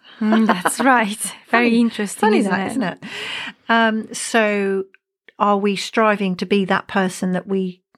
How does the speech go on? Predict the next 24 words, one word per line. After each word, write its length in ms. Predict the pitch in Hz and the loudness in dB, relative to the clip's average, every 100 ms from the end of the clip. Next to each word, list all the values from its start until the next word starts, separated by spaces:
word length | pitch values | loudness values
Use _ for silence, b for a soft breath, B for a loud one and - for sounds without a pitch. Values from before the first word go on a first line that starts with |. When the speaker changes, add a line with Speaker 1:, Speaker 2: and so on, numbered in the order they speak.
| - | -2
Speaker 2:
don't 240 | 190 180 | -2 -2
want 240 | 185 180 - | -6 -8 -6
to 80 | 190 | -2
like? 440 | 175 143 - - _ - | -2 -2 -8 -20 _ -6
Speaker 1:
Mm. 380 | 190 175 165 160 | -4 -2 -4 -4
Speaker 2:
Doesn't 240 | 190 175 | -4 -4
make 180 | 170 - | -8 -8
sense. 480 | - 156 - - - B B B - 539 508 480 | -8 -8 -10 -20 -20 B B B -6 -4 -4 0
So 240 | 220 208 440 | 2 0 -4
<laughs> 100 | - | -2
let 260 | 262 277 226 | 0 0 2
go 280 | 247 233 220 | 2 4 2
of 100 | 202 | 0
some 240 | - 214 | 0 0
of 180 | 208 196 | -2 -6
the 80 | 190 | -8
things 560 | 214 190 185 185 - - | -4 -4 -4 -8 -6 -2
that 180 | 185 - - | -2 -2 -2
are 340 | 185 185 185 - | 0 0 -4 -8
really 420 | 220 226 240 220 202 | -2 2 2 2 2
not 300 | 202 - - | 0 0 -4
that 160 | - | -4
important. 640 | 202 175 180 180 - - 214 | -4 -6 -8 -8 -10 -6 -4
Speaker 1:
Mm. 360 | 180 170 165 | -4 -4 -10